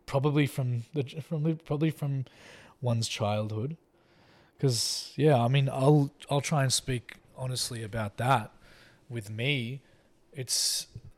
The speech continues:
right now, it's, it's my family. And even, <sighs> uh, it's my family, and it's just as much Katarina's family.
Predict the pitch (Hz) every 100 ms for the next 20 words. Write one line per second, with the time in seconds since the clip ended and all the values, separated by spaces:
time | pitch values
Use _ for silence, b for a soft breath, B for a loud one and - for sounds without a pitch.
0 | _ _ 131 131 135 113 131 143 117 -
1 | - - - - 131 - 127 113 - 101
2 | 98 107 117 147 _ _ _ _ _ _
3 | _ _ _ _ _ _ _ _ _ _
4 | _ _ _ _ _ - B B B B
5 | B B - 147 147 131 127 107 - _
6 | - - - 131 120 110 - B _ _
7 | _ 151 131 151 131 127 123 127 147 156
8 | 120 - - 135 - 120 123 - - 110
9 | 104 110 120 117 - 113 117 131 156